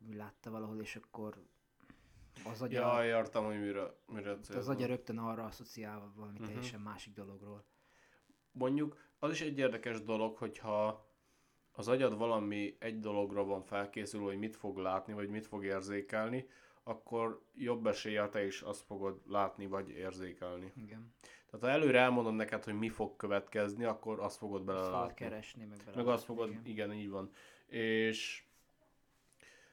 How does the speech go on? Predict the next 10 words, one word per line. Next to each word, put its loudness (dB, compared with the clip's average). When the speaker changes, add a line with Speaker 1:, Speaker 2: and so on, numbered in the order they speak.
Speaker 2:
öm, -4
nem -4
is -6
tudom, -2
mit -6
akartam -4
ezzel -2
kihozni -4
a 0
végére. 2